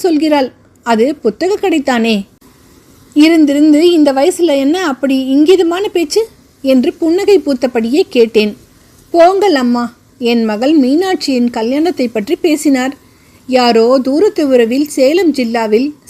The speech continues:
சேந்தமங்கலம் என்ற ஊரில் ஒரு பையன் இருக்கிறானாம். அவன் தொழிலில் கெட்டிக்காரனாம். இப்போதுதான் இவருக்கு தொழிலில் மதிப்பு வந்திருக்கிறதே.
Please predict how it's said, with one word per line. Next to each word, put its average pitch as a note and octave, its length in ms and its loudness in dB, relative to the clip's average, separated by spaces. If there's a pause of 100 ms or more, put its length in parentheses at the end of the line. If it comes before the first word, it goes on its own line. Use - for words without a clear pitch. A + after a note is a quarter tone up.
சேந்தமங்கலம் D#4+ 720 0
என்ற B3 320 0
ஊரில் A#3+ 340 -2
ஒரு C4 160 -2
பையன் B3+ 340 -4
இருக்கிறானாம். B3 760 -2 (1200)
அவன் D4+ 300 2
தொழிலில் F4 480 4
கெட்டிக்காரனாம். A#3+ 800 -4 (360)
இப்போதுதான் A#3+ 680 0
இவருக்கு C4 420 -2
தொழிலில் C4+ 400 0
மதிப்பு C4 440 -2
வந்திருக்கிறதே. A#3+ 720 0